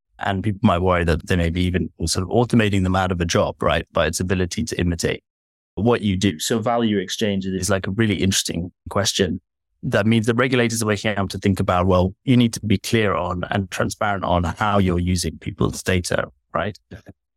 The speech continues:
I mean, consumers are waking up to it, but regulators are playing a role in ensuring customers have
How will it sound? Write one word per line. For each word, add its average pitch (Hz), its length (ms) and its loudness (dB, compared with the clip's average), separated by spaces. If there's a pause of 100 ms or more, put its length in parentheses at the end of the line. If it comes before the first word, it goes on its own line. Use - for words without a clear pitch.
(120)
I 113 120 2
mean, 98 460 -4
consumers 135 380 4
are 135 40 4
waking 123 280 2
up 117 120 2
to 110 140 2
it, 101 120 -2
but 95 240 0
regulators 113 640 2
are 101 60 -8
playing 98 260 0
a 92 140 2
role 90 240 2
in 87 320 -4
ensuring 98 440 2
customers 92 500 -2
have 82 340 -2